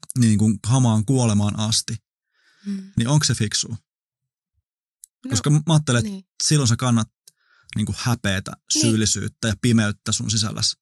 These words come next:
Speaker 2: Niin.
Speaker 1: Et, et, et nyt vaikka ei edelleenkään niin kuin tää abortti, niin kuin tää elämän tuhoaminen ei ole se nyt, mis-, minkä puolesta me todellakaan tässä puhutaan,
Speaker 2: Niin, niin.
Speaker 1: vaan,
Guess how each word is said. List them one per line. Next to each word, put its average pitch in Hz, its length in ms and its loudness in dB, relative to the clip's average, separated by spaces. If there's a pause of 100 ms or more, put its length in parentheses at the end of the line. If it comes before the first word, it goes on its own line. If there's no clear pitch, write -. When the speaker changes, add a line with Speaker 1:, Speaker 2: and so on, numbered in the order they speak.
Speaker 2:
Niin. 226 260 -6 (720)
Speaker 1:
Et, 98 100 -2 (200)
et, 120 100 -6 (220)
et 147 120 -4 (520)
nyt 135 180 2
vaikka 135 300 0
ei 135 320 -2
edelleenkään 135 520 6
niin 110 80 4
kuin 117 100 0
tää 110 260 2
abortti, 117 600 0 (540)
niin 107 140 -2
kuin 104 120 -2
tää 110 160 2
elämän 120 520 4
tuhoaminen 107 500 4
ei 104 200 0
ole 104 120 0
se - 140 2
nyt, 107 220 2
mis-, 110 220 2
minkä 110 180 0
puolesta 107 380 -2
me 101 40 -4
todellakaan 107 380 0
tässä 110 140 -2
puhutaan, 104 300 0
Speaker 2:
Niin, 180 320 0 (100)
niin. 196 240 -4
Speaker 1:
vaan, 202 240 0